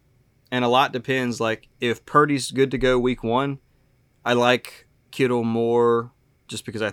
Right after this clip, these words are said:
I think Purdy will distribute the ball better to him than the other quarterbacks on the roster. But, yeah, I just, I think there's better values at other positions, and when you can get Goedert and Waller an entire round later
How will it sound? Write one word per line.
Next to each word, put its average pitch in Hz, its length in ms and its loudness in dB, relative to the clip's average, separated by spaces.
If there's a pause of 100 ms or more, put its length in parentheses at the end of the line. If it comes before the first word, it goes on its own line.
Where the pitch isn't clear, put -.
I 104 80 -6
think 113 280 -6
Purdy 120 340 0
will 107 160 -8
distribute 104 480 -8
the 98 60 -10
ball 101 460 -2 (720)
better 113 220 0
to 104 160 -8
him 104 320 -6
than 98 240 -4
the 98 100 -2
other 110 160 0
quarterbacks 95 480 -6
on 92 80 -12
the 90 60 -12
roster. 85 460 -14 (720)
But, 107 600 -4 (1200)
yeah, 113 220 -4
I 107 80 -4
just, 101 440 -14
I 110 120 -4
think 123 180 -2
there's 113 180 -4
better 123 260 0
values 127 380 2
at 120 100 -6
other 117 200 -2
positions, 104 800 -4
and 107 320 -6
when 107 140 -6
you 113 160 -6
can 113 180 -4
get 110 320 -2 (880)
Goedert 117 460 2 (100)
and 107 600 -6
Waller 104 640 -2
an 104 80 -8
entire 104 400 -4
round 104 260 -4
later 104 420 -4